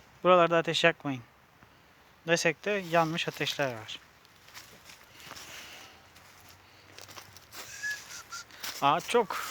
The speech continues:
Kibrit var. Daş var. Muhtemelen tavuk kanadı falan bir şeyler de getirmişlerdir.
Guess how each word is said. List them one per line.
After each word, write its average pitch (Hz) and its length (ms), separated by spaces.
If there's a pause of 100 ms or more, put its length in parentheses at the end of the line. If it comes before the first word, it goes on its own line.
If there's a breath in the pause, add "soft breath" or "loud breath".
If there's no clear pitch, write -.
(160)
Kibrit 175 400
var. 170 360 (180)
Daş 190 300
var. 180 420 (180)
Muhtemelen 185 680 (3000 loud breath)
tavuk 180 240 (100)
kanadı 170 340
falan 160 340
bir 156 60
şeyler 160 320
de 151 80
getirmişlerdir. 131 720